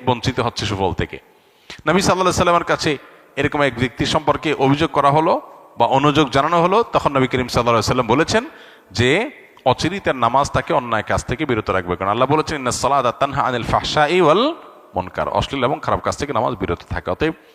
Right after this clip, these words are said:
নামাজকে যত বেশি সুন্দর করা যাবে তার সুফল তত বেশি পাওয়া যাবে। আমি দীর্ঘদিন মানসিক সমস্যায় জর্জরিত, আমার মেধাশক্তি খুবই দুর্বল, যে কারণে আমাকে লেখাপড়া বন্ধ করতে হয়েছে। এখন আমি কারিগরি কাজ শিখতে চাচ্ছি,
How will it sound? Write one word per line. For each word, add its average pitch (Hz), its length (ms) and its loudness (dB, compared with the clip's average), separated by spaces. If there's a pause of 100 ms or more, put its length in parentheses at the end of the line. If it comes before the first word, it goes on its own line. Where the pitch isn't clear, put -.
(220)
নামাজকে 139 420 0
যত - 180 0
বেশি 131 200 0
সুন্দর 135 340 -2
করা 147 220 2
যাবে 170 200 -2
তার 147 120 -2
সুফল 113 320 -2
তত 110 200 -2
বেশি 95 220 0
পাওয়া 127 480 4 (340)
যাবে। - 240 -4 (340)
আমি 156 200 2
দীর্ঘদিন 180 380 2
মানসিক 160 440 2
সমস্যায় 156 480 0
জর্জরিত, 120 680 2 (100)
আমার 135 240 2
মেধাশক্তি 143 520 0
খুবই 135 240 0
দুর্বল, 123 420 2
যে 120 140 -2
কারণে 131 300 2
আমাকে 113 400 0
লেখাপড়া 117 440 0
বন্ধ 107 240 0
করতে 117 380 -2
হয়েছে। 104 420 0
এখন 135 180 -2
আমি 131 160 -2
কারিগরি 117 420 0
কাজ 110 180 -2
শিখতে - 300 -4
চাচ্ছি, 202 480 -2